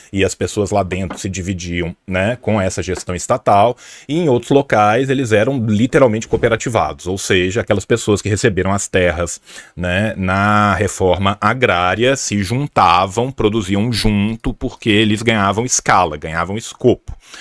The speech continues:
Né? Depois, com o Hagel Feng e toda a reforma que teve, principalmente na década, depois já no período Tang, né, na,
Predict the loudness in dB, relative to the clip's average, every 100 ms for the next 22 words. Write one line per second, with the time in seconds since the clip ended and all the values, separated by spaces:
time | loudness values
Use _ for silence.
0 | -18 -20 -12 -2 0 0 -4 -16 -6 2
1 | 2 6 6 6 2 -6 -6 -4 -4 -4
2 | -4 -2 0 0 -2 -2 0 0 0 -2
3 | 0 2 2 0 0 0 -2 0 4 4
4 | 2 -6 -20 -20 -8 -2 0 0 0 0
5 | -2 -2 -2 -4 -6 -4 0 2 2 2
6 | 2 0 0 -2 -4 0 0 0 -4 -4
7 | -2 0 0 -2